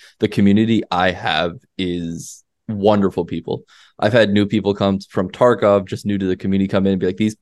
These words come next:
people are all fantastic." And usually if someone's not a very down-to-earth, humble, and just amazing person, they don't mesh with the community very well because the, the community is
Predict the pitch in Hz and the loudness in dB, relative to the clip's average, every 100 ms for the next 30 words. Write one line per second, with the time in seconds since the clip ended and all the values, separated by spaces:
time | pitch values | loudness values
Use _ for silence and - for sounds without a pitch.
0 | - 147 147 107 104 - 90 - 87 90 | -6 0 4 4 4 0 -4 -8 -10 -10
1 | - - - _ _ _ _ _ 101 98 | -10 -14 -16 _ _ _ _ _ 0 2
2 | 95 92 90 87 - _ _ _ _ 104 | 2 0 -4 -6 -12 _ _ _ _ 0
3 | 110 123 117 107 117 110 90 92 95 90 | 2 4 2 2 -2 -2 -2 -4 -2 -2
4 | 90 - - 92 90 85 120 92 90 90 | -2 -6 -6 -6 -6 -8 -6 -2 -2 -2
5 | 95 92 92 82 87 87 82 - 98 92 | -2 0 -2 -2 -2 -4 -4 -4 -2 -2
6 | 90 90 - _ _ _ 101 95 98 92 | -2 -4 -6 _ _ _ 0 0 0 0
7 | 92 92 92 90 87 90 110 107 - 95 | 2 0 -2 -4 -4 -4 -2 -4 0 2
8 | 104 113 - _ _ _ - 104 98 95 | 2 2 -4 _ _ _ 0 2 2 0
9 | 90 82 90 90 85 - - - - - | -6 -8 -6 -4 -2 -2 -2 -4 -6 -8
10 | - 98 98 90 92 - _ _ _ _ | -8 -2 0 0 -4 -16 _ _ _ _
11 | _ _ _ _ 107 113 110 87 113 127 | _ _ _ _ 4 4 4 -4 -4 -2
12 | 147 151 143 120 120 107 - | 2 2 4 4 4 2 -8